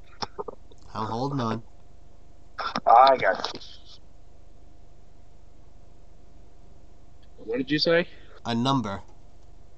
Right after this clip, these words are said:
Speaker 2: Thirteen.
Speaker 1: Thirteen. All right, now a plural noun.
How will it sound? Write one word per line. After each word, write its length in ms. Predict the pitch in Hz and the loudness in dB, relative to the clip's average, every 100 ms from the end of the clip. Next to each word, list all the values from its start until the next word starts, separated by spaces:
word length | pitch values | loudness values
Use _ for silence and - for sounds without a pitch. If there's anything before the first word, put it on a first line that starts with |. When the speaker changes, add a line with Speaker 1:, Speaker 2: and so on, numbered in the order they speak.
| - - - - - - - - - - - - - - - | -10 -10 -12 -10 0 2 2 -6 -12 -12 -12 -12 -12 -8 6
Speaker 2:
Thirteen. 480 | 123 - 113 95 - - - - - - - - - | 8 10 8 8 2 -8 -12 -10 -12 -12 -12 -10 -6
Speaker 1:
Thirteen. 680 | 123 123 - 117 110 92 90 - - - - - - - - - - - - - - - - - - - 110 | -6 -6 -6 -4 -2 -4 -8 -12 -12 -12 -12 -12 -12 -12 -12 -12 -12 -12 -12 -12 -12 -12 -12 -12 -12 -10 -8
All 80 | |
right, 200 | 104 90 | -6 -6
now 280 | - 113 113 | -2 2 2
a 40 | 104 | 0
plural 540 | - - 160 170 143 | -4 4 8 10 8
noun. 420 | 123 113 104 101 | 6 2 0 -4